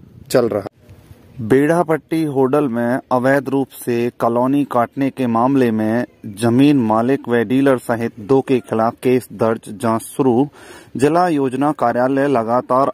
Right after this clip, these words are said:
अवैध कॉलोनियों काटने वालों पर लगातार शिकंजा कसता नजर आ रहा है। शिकायत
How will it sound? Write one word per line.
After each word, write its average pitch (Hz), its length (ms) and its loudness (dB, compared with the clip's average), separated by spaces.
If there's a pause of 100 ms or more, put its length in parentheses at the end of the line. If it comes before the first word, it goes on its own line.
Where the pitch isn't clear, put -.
अवैध 127 260 0
कॉलोनियों 135 580 -2
काटने 113 440 -2
वालों 117 320 -2
पर 123 400 -2
लगातार 110 600 0
शिकंजा 131 560 -2
कसता 120 440 -2
नजर 113 380 -2
आ 117 160 2
रहा 120 320 -2
है। 117 240 -8 (500)
शिकायत 160 360 0